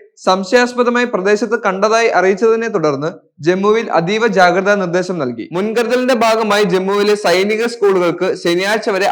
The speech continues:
അവധിയായിരിക്കും. സുരക്ഷ ഉറപ്പാക്കുന്നതിനായി നിർണായക ആർമി ഡിഫൻസ് ഇൻസ്റ്റാളേഷൻ സുരക്ഷാ നടപടികൾ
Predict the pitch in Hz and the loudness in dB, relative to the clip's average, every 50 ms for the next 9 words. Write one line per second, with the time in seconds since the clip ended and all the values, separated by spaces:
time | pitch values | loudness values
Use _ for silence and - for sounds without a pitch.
0 | - 143 143 165 170 180 156 135 123 113 - 117 113 - _ _ _ _ _ _ | 0 0 0 0 0 2 2 0 0 -2 -6 -8 -10 -12 _ _ _ _ _ _
1 | - - - 156 170 175 175 - 220 220 220 220 202 220 226 208 220 226 220 220 | -8 -4 -2 0 0 0 0 0 2 2 2 0 0 0 0 0 -2 -4 -2 -2
2 | 208 190 196 208 196 180 180 175 196 208 214 214 220 233 226 - 165 180 185 196 | 0 0 0 0 0 0 0 0 0 -2 0 0 0 0 2 2 4 4 4 2
3 | 202 208 226 233 202 185 190 180 190 208 214 208 - _ _ _ - 170 196 180 | 2 0 -2 -2 -2 -2 -2 0 0 -2 -2 -2 -8 _ _ _ -4 -4 -2 -2
4 | - 226 220 220 226 226 220 226 233 233 226 214 190 196 185 - 226 226 214 196 | 0 0 0 0 0 -2 -2 -2 -4 -2 0 0 0 0 0 0 -2 -2 0 0
5 | 190 185 180 175 180 190 | 0 0 0 0 0 -2